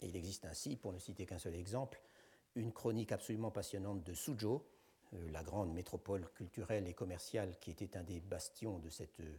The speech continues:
haute élite lettrée dont j'ai parlé, et, et donc cette ville qu'a symboliquement visité l'empereur Kangxi en seize cent quatre-vingt-quatre, d'une chronique donc couvrant les dernières années, les dernières années des Ming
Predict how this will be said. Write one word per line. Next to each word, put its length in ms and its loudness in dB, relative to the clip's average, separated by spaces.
haute 240 4
élite 360 0
lettrée 360 -2
dont 100 -4
j'ai 140 -6
parlé, 300 -2
et, 160 -2
et 180 -10
donc 180 -6
cette 160 -6
ville 240 -4
qu'a 400 4
symboliquement 640 0
visité 360 0
l'empereur 300 0
Kangxi 420 -2
en 60 -2
seize 180 -4
cent 140 -6
quatre-vingt-quatre, 720 -2
d'une 160 4
chronique 460 6
donc 400 4
couvrant 560 2
les 160 2
dernières 380 2
années, 400 2
les 120 2
dernières 340 2
années 180 -2
des 120 -2
Ming 280 0